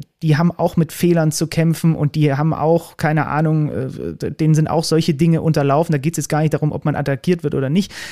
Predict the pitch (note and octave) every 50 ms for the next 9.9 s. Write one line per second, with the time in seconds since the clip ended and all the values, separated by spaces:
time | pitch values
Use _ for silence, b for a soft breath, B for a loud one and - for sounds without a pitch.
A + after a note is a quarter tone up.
0 | B B - C#3+ C#3 C#3 D3 C#3+ - - D3 - - - C#3+ - D#3 D3 D3+ D#3+
1 | D#3+ D3 D3 - E3 F#3 G3 - - - F#3+ F#3 E3+ F3 E3 - F3 - - -
2 | F3 D#3 - F3+ G#3 B3+ G#3+ A3+ F#3+ - A#3+ B3 G#3+ G#3+ - - A3 A3 - D#3+
3 | B2 B B B B B - C#3+ - D#3+ D3+ F3 F3+ C#3 C3+ C#3 C#3+ D#3 E3 G3
4 | G3+ F#3 - - F3+ - - D#3+ - - D#3 D3+ - D3 - - D3+ D3 C#3+ -
5 | E3+ E3+ D#3+ D3+ C3+ D3+ D3+ - D3+ - - - D#3 D3+ E3+ F3+ F3 D3+ E3 D#3+
6 | D#3+ - - D3+ D3+ D#3 C#3+ D3+ C#3+ E3+ F3+ - C3+ C#3+ C3+ B2+ B2+ - - C3+
7 | C#3 E3 D#3+ D3+ C3+ C#3+ - - - D3 D3+ D3 C#3+ - D3+ C#3+ - - D3+ C#3+
8 | C#3+ C#3+ - C#3 E3 - E3+ D3+ D3 D3 C#3 - - D3 D3 D3+ - D#3+ C#3+ D3+
9 | C#3+ D3 - D#3+ D3+ - - - - - - D#3 - - D3 D3 D#3+